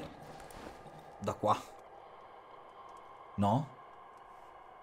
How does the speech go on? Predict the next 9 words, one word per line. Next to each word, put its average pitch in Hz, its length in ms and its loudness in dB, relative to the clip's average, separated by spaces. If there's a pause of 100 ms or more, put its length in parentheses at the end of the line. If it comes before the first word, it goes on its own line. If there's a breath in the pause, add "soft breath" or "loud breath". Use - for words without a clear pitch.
(1600)
Ripara. 92 600 6 (1160)
No. 98 400 6 (1700 loud breath)
Questo 190 200 12
oggetto 208 260 12
è 202 60 12
scarico, 143 480 12
ma 208 180 12
posso 120 400 8
ricaricarlo. 107 800 6